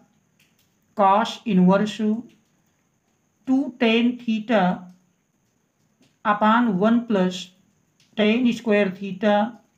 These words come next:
जो कि हम जानते हैं sin two theta का मान होता है। तो cos inverse sin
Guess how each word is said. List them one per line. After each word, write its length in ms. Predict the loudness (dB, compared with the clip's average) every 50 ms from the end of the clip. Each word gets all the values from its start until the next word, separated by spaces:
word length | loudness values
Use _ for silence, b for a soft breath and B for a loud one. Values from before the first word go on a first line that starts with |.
| _ _ _ _ _ _ _ _ _ _ _ _ _ _ -8
जो 300 | -4 -2 0 2 2 2 0
कि 160 | 0 -2 0
हम 160 | 2 4 4 4
जानते 400 | 4 4 2 0 -2 -2 -2 0
हैं 260 | 2 2 2 2 0 -2
sin 380 | -4 -2 0 2 2 2 0 -2 -2
two 120 | -4 -6 -6
theta 400 | -4 -4 -4 -2 0 0 -2 0
का 100 | 0 2
मान 200 | 2 4 2 2 0
होता 300 | -2 -4 -6 -2 -2 -2
है। 200 | 0 0 -2 -4 -4 -6 -10 -16 _ _ _ _ _ _ _ _ _ _ _ _ _ _ _ _ -6
तो 140 | -4 -4 -4 -4 -2 0
cos 340 | 2 2 2 2 0 -2 -4
inverse 460 | -4 -4 -2 0 0 0 -2 -2 -4 -4 -4 -4 -6 -8 -12 -16 _ _ _ _ _ _ _ _ _ _ _ _ _ _ _ _ _ _ _ _ _ _ _ _ _ _ _ _ _ _ _ _ _ _ _ _ _ _ -20
sin 480 | -10 -4 0 2 2 2 2 0 -2